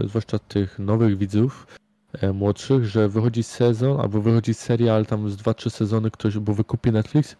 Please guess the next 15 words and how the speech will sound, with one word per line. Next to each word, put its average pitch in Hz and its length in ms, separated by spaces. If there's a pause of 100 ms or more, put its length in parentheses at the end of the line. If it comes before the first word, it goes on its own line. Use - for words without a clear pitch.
oni 147 220
zobaczą 151 400
i - 40
wiedzą 131 160
wszystko, - 360
a - 20
nagle 135 440 (160)
takie 117 340
H 110 100
B 110 120
O - 20
wypuszcza 127 440
co - 160
tydzień 120 440
jeden 110 440